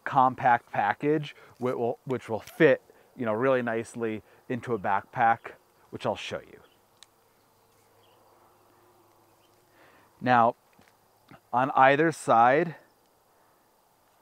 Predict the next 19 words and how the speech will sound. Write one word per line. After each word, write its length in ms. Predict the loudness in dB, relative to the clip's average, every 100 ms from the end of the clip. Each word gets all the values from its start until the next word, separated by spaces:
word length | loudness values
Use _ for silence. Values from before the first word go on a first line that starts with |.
| _ _ _ _ _ _ -10
you've 300 | -8 -8 0
got 500 | 4 6 4 -2 -20 -20 -20 _ _ _ -2
a 80 | 0
little 300 | 2 2 2
rosette 560 | 2 2 0 0 0 -4 -2
for 220 | 0 0
attaching 680 | -2 -2 -2 -2 -8 -8 -12 _ _
pan 460 | -8 -4 -4 -6 -12 _ _ -20 -20 -20 -12
and 160 | -12 -6
tilt 260 | 0 0 4
bar. 380 | 8 8 8 2 _ _ _ -20 -14 -4
I've 180 | -2
got 180 | 0 0
mine 360 | 2 0 0 -4
mounted 360 | -6 -6 -2 -2
on 100 | 0
the 100 | 0
right 280 | 0 -2
here. 380 | -4 -4 -4 -6